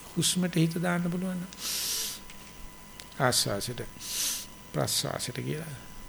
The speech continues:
එතකොට එන්න එන්න තේරෙයි මේ ද්වේෂයට කිපෙන්නේ නැති වෙනකොට, මේ ද්වේෂයට ප්‍රතික්‍රියා නොකරනකොට ඒකේ බලවේගයත් එන්න එන්න අදින කලින්ම රාගේ ප්‍රහාණය කරා. දැන් මතුවෙන මතුවෙන ප්‍රේමයත් එක්ක, මතුවෙන මතුවෙන ද්වේෂයත් එක්ක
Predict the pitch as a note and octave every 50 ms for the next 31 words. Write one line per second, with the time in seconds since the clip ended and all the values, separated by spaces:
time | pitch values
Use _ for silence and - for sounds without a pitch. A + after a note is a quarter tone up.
0 | - - - - - - D#3+ D3+ D#3+ E3 D#3+ E3 D3 D3 D3+ D3 D3 D3 C#3+ C#3+
1 | C3 C3 C#3 B2+ B2 B2+ C#3+ D#3+ E3 D#3+ C#3+ C3 C#3 C#3+ D3+ D3 - D3+ D#3+ D3
2 | D3 - - D#3+ D#3+ E3+ F3+ F3 D#3 C3 A2+ A2 - A2 G#2 G#2+ G#2+ G#2+ A#2 A#2+
3 | C3+ C3+ B2+ B2+ A#2+ B2 C3 C#3+ B2 - C#3 B2+ - C3+ C#3 C#3 E3+ E3 E3 -
4 | G3+ F#3 E3 C#3+ B2+ A#2+ A#2 B2+ A#2 A#2 A#2+ C3 C#3 C#3+ C3 C3 C3+ D3 C#3 C3+
5 | B2+ B2+ C3 B2 B2 A#2+ A#2 B2 D3 F#3 - - - - - - - - - -
6 | - D3+ C#3 C#3 D3 D3 C#3 C3 B2 B2 C#3+ D3+ C3+ C#3+ D3+ C#3+ D#3 F3+ G3+ G#3+
7 | F#3+ - F3 - - - - - - - - - - - - - C3 A#2+ B2 A#2+
8 | A#2+ A#2+ A2 A#2+ A2+ A2 B2+ C#3+ D3 D3 C#3+ C3 C#3 C3 C3+ C3 C3+ C3+ - -
9 | - - - - - D#3+ D#3 D#3+ D#3 C#3 C#3 - F#3 F#3 G3 G3+ G3 F#3+ F3 E3
10 | E3+ D#3+ D#3 D3 - D#3+ D3 C#3+ C#3 C3+ C3+ C3+ - D3+ C3 - - - C3 -
11 | - - - - - - - - - - - - - - - - B2 A2+ A2+ A#2
12 | B2 B2 E3+ E3+ E3 D#3 D3+ C#3+ D3+ C3+ B2+ A#2+ C3+ D3+ E3 C#3+ D#3 D#3+ C#3+ -
13 | C#3+ C3